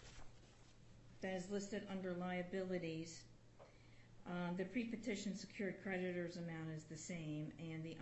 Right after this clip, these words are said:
unpaid funding cost is the same. Um, however, interest has continued to accrue,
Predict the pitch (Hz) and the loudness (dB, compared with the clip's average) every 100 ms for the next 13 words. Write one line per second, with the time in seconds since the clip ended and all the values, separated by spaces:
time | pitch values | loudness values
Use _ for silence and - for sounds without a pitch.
0 | 180 175 - 185 170 165 170 - - - | 0 0 -2 -4 -2 -2 -4 -12 -16 -16
1 | - - - - - - 233 220 202 180 | -18 -18 -18 -18 -18 -4 6 6 8 4
2 | 180 - 170 170 - - 185 - 175 165 | 2 0 0 2 -2 0 2 2 -2 -2
3 | - 175 156 143 151 - 170 160 160 156 | 0 0 2 2 0 -4 -4 -2 0 -2
4 | 170 196 196 196 226 226 214 190 214 202 | 0 2 4 4 4 4 4 0 0 0
5 | - 170 - 196 175 156 - 156 143 - | 2 0 2 0 0 -2 -2 -2 -4 0
6 | 160 | 0